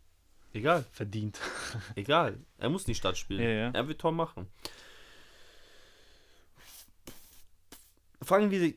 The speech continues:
Speaker 1: beim nächsten Spieltag am Mittwoch mit einem nicht so einem, ähm,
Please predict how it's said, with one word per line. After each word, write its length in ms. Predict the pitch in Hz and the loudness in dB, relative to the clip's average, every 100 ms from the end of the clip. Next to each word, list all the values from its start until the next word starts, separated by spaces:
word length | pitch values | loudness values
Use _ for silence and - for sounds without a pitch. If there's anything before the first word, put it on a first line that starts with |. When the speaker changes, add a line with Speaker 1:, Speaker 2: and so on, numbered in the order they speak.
| - | -2
Speaker 1:
beim 260 | 131 151 | 2 4
nächsten 320 | 185 208 - | 4 2 0
Spieltag 500 | 165 196 180 196 196 | -2 0 0 6 6
am 120 | 151 151 | 8 6
Mittwoch 520 | 175 - 165 160 - - | 4 6 4 4 -10 -6
mit 240 | 143 131 | -2 0
einem 260 | 131 127 127 | 4 2 2
nicht 320 | 127 135 165 - | 0 2 2 2
so 140 | 165 | 2
einem, 320 | 175 170 147 - | 4 4 2 0
ähm, 320 | 135 131 127 | 2 4 2